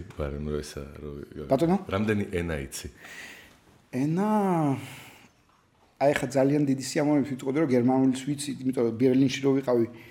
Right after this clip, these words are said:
Speaker 2: კარგად ავით-, მალე ავითვისე, კარგად და თავისუფლად საუბრობდი გერმანულად. მაგრამ, ე, ჩქარა ნასწავლი ენა ჩქარა გავიწყდება და იმ, ე, გერმანიიდან რომ წამოვედი, იმდენად აღარ გამომიყენებია გერმანული და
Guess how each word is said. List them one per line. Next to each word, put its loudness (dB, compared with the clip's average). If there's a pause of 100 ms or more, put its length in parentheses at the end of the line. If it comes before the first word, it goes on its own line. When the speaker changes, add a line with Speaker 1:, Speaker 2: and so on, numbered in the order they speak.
(360)
Speaker 2:
კარგად 6
ავით-, 6
მალე 10
ავითვისე, 4
კარგად 2
და 2
თავისუფლად 0 (160)
საუბრობდი 2
გერმანულად. 0 (1120)
მაგრამ, 4
ე, 6 (1000)
ჩქარა 6
ნასწავლი 2
ენა 4
ჩქარა -2
გავიწყდება -4
და 2
იმ, 2
ე, -2 (500)
გერმანიიდან 0
რომ -4
წამოვედი, -4
იმდენად -4
აღარ -8
გამომიყენებია -8
გერმანული -6
და -10